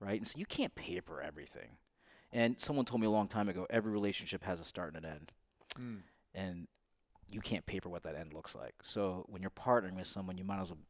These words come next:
Speaker 1: consider it a marriage. Knowing what I know now,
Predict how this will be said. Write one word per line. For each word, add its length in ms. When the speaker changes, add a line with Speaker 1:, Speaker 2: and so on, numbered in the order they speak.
Speaker 1:
consider 480
it 160
a 60
marriage. 580
Knowing 280
what 140
I 60
know 180
now, 420